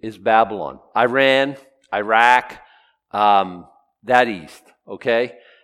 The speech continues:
And God's calling them. Is China involved? I'm sure. I mean, the whole world's gonna come to Armageddon, okay? But that's not why he's, and most of us, w-, troop movement stuff,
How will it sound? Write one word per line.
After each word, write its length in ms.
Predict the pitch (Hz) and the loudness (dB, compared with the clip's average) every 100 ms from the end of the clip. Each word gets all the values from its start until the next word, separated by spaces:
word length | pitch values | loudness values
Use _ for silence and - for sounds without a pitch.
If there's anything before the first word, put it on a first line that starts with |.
| _ | _
And 160 | 107 110 | -16 -6
God's 320 | 120 123 117 | -2 -2 -4
calling 340 | - 143 135 110 | -2 0 0 -4
them. 100 | 98 | -10
Is 120 | 131 | -14
China 340 | - 185 220 208 | -10 -6 -4 -4
involved? 440 | 180 165 185 190 | -6 -2 -2 -4
I'm 120 | 190 190 | -12 -14
sure. 380 | - 302 - - _ _ _ _ - | -10 -10 -12 -18 _ _ _ _ -16
I 60 | |
mean, 80 | 147 | -4
the 80 | 156 | -4
whole 220 | - 247 | -2 -4
world's 380 | 160 202 269 190 | 0 2 2 0
gonna 180 | 165 123 | -8 -6
come 340 | - 123 110 - 113 | -2 -4 -4 -16 -10
to 220 | - 107 | -4 -2
Armageddon, 640 | 123 123 104 92 117 120 82 | -2 -2 -4 -4 -4 -4 -6
okay? 460 | 82 - 110 123 - _ _ _ _ | -14 -8 -6 -6 -10 _ _ _ _
But 120 | - 139 | -6 0
that's 260 | 175 - | 0 0
not 260 | 180 143 123 | -2 -2 0
why 280 | 117 110 104 | 0 0 -2
he's, 420 | - 104 92 _ _ _ _ _ _ - | -10 -16 -16 _ _ _ _ _ _ -16
and 260 | 120 127 120 _ _ _ | -14 -14 -18 _ _ _
most 320 | 135 180 185 196 | -8 -8 -8 -10
of 100 | 156 | -6
us, 240 | 117 - | -6 -8
w-, 260 | - 117 110 _ | -20 -20 -20 _
troop 280 | - 190 - | -10 -10 -8
movement 360 | 127 104 95 | -10 -10 -14
stuff, 220 | - 120 | -12 -10